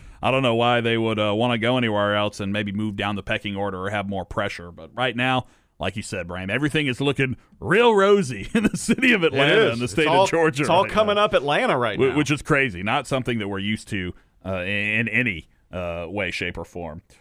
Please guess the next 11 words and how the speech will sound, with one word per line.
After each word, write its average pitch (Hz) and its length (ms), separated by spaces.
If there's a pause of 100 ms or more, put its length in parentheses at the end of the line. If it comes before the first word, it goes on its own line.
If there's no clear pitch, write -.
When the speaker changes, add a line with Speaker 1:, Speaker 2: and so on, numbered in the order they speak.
(140)
Speaker 1:
All 180 80
right, 180 180
that 214 300
will, 214 240
uh, 180 360
wrap 175 300
things 185 280
up 180 260
for 147 140
this 165 200
edition 170 440